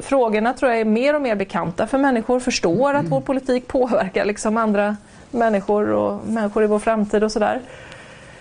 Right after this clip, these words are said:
Men det är inte alltid top of mind, och uttolkningen av politiken för global utveckling är lite olika på departementen, så vi har också jobbat mycket med våra liksom interna informationsportaler i regeringskansliet, lagt ut liksom informationsfilmer, uppdaterat informationsmaterialet om vad är politiken för hållbar utveckling, hur hänger det här ihop med Agenda tjugo trettio,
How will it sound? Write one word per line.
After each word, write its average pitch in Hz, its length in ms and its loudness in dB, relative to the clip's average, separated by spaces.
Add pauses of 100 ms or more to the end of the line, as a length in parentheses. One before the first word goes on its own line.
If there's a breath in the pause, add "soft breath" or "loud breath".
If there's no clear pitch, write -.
(160 loud breath)
Men 220 220 2
det 226 60 2
är 226 100 2
inte 214 160 0
alltid 196 260 -2
top 190 220 -4
of 180 100 0
mind, 262 500 0
och 226 220 0
uttolkningen 226 760 -2
av 247 60 2
politiken 240 440 -2
för 240 80 0
global 202 360 2
utveckling 185 560 -2
är 180 200 2
lite 180 220 0
olika 196 380 0
på 226 360 0
departementen, 220 760 -2
så 240 100 -2
vi 202 100 2
har 202 120 4
också 196 200 -2
jobbat 190 340 0
mycket 190 300 0
med 180 160 2
våra 175 240 2
liksom 175 320 -6
interna 202 480 0
informationsportaler 202 1160 0
i 196 80 -2
regeringskansliet, 190 920 0
lagt 185 220 -4
ut 185 200 0
liksom 185 260 0
informationsfilmer, 208 840 0
uppdaterat 208 560 0
informationsmaterialet 202 1120 0
om 196 100 0
vad 190 100 2
är 214 220 2
politiken 220 540 -2
för 214 140 -2
hållbar 196 260 2
utveckling, 196 580 0
hur 196 80 0
hänger 196 220 2
det 190 80 0
här 190 100 0
ihop 190 220 -2
med 196 120 0
Agenda 190 260 0
tjugo 202 260 -2
trettio, 220 520 -4